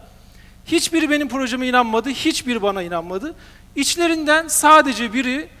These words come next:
yabancı menşeli, dünyanın en büyük hava yollarından biri, "Biz sana inanıyoruz, uçak biletlerin bizden, nereye istersen sana bilet veririz." dedi. Meksika'ya gidip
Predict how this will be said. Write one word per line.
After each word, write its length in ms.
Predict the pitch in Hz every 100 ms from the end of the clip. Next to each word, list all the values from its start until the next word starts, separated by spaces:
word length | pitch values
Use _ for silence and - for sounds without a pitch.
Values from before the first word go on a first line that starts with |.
| - -
yabancı 460 | 214 233 269 294
menşeli, 440 | 277 240 220 220 208
dünyanın 320 | 240 247 254
en 160 | 277
büyük 140 | 233 226
hava 220 | 220 269
yollarından 560 | 247 214 202 196 202 202
biri, 180 | 277
"Biz 120 | 285 262
sana 220 | 277 262
inanıyoruz, 560 | 269 277 262 262 330 - - -
uçak 360 | 311 - 320 240
biletlerin 480 | 240 277 262 277 262
bizden, 400 | 254 196 262 311 - - - - - - - - - - - - - - - -
nereye 240 | 285 392 349
istersen 440 | - 262 247 294
sana 260 | 294 311 254
bilet 280 | 294 285
veririz." 340 | 269 269 214 175
dedi. 300 | 208 330 381 - -
Meksika'ya 540 | 302 359 - - 320 269
gidip 280 | 202 277